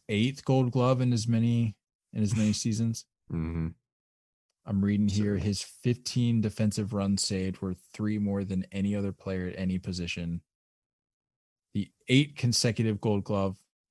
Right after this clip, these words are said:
Speaker 1: Gold Gloves mark the second longest streak to start a career in Major League history, behind Ichiro's ten. Arenado's streak is the longest among active players and third longest all time among third basemen, trailing only Hall of Famers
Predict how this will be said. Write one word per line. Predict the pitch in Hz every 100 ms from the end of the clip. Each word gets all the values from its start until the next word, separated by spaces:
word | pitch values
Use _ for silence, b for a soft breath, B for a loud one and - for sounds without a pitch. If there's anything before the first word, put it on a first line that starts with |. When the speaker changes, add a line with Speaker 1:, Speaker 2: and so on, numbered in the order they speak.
| 127
Speaker 1:
Gold | 117 117
Gloves | 123 110 98 104
mark | 98 98
the | -
second | 95 - 107 113
longest | 110 110 -
streak | 113 101
to | 98
start | - 98
a | 95
career | - 98 95
in |
Major | 92 90 90
League | 87
history, | 95 90 92 90 90 - _ -
behind | 92 90
Ichiro's | 95 90 98 92 -
ten. | - - 95 87 90 - _ _ _ _ _ _ _ _ _ _ _ _ -
Arenado's | 107 104 101 98
streak | - 107 95
is | 92
the | 98 90
longest | 90 104 101 98
among | 104 95 95 101
active | 98 - 92
players | - 95 92 -
and | 90 87
third | - 113 107
longest | 98 90 90 -
all | 98 92
time | - 98 92 92 - _ _ -
among | 104 92 87
third | 92 87
basemen, | 87 85 92 87
trailing | - 101 95 92
only | 107 123
Hall | 113 123 160
of | 147
Famers | 127 127 127 120